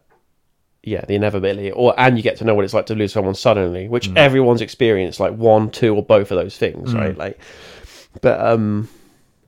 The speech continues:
Speaker 1: yeah, I guess it, uh, it kinda helped in a way.
Speaker 2: Oh, really?
Speaker 1: I suppose. Yeah, like, uh, 'cause you do a lot of the grieving. When you know someone's gonna die, you do a lot of that grieving. The grieving process happens when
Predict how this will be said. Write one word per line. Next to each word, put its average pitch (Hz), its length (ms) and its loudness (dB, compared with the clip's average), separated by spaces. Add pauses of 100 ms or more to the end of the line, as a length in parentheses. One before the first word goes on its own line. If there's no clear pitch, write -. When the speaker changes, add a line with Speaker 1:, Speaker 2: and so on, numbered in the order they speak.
(880)
Speaker 1:
yeah, 120 320 6
I 110 100 4
guess 135 240 0
it, - 160 -4
uh, 127 320 4
it 120 120 -2
kinda 170 240 2
helped - 420 -4
in 160 80 -6
a 151 60 -2
way. 175 240 -8 (380)
Speaker 2:
Oh, 160 100 2
really? 160 220 4
Speaker 1:
I - 20 -2
suppose. 143 420 -6 (540)
Yeah, 117 300 6
like, 107 300 2
uh, 107 320 4 (1600)
'cause 123 180 -2
you 123 120 -2
do 143 200 6
a - 20 8
lot 127 180 4
of 123 60 -2
the 120 60 -4
grieving. 113 600 0 (680)
When 110 160 4
you 120 100 4
know 113 260 6
someone's 98 360 -2
gonna 95 200 -2
die, 92 220 0
you 92 100 -6
do 95 140 -4
a 90 40 -2
lot 92 100 2
of 76 60 -2
that 90 160 -4
grieving. 92 540 -4
The 127 80 -2
grieving 147 400 4
process 110 360 -2
happens 101 380 -10
when 98 220 -2